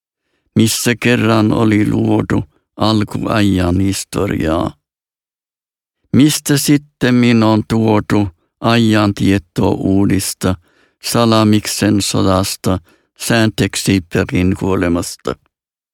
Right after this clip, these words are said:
Kokki muisti lukeneensa kansanvallan syntymästä, maailman ihmeistä seitsemästä, aikkoi sitten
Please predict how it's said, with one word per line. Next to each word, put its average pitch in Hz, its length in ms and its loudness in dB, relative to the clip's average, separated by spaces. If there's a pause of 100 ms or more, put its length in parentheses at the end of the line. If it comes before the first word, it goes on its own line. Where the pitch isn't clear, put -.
(500)
Kokki 156 440 0
muisti 147 480 4
lukeneensa 117 1040 2 (380)
kansanvallan 101 1080 0
syntymästä, 98 920 -4 (640)
maailman 113 720 2
ihmeistä 101 680 0
seitsemästä, 101 1000 -4 (540)
aikkoi 110 640 -2
sitten - 600 -4